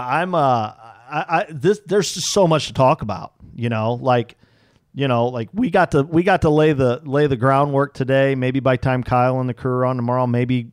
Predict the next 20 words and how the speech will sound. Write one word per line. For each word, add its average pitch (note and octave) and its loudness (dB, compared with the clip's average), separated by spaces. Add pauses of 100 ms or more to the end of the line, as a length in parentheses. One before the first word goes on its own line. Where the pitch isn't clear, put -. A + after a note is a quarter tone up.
(100)
Nolan's B2+ 0
a A#2 -2
third C3 -2
man C3 -4
or B2 2
third A#2+ 0
base. A2+ -2
I, C3+ 0 (540)
'cause - 2
here's F#3 4
the E3+ 0
thing G3 0
about F#3 0
this, G3 0
same F#3+ -4
as F3+ -2
the F#3 -2
Houston E3+ -4
thing. A2 -2 (480)
If A#3+ -2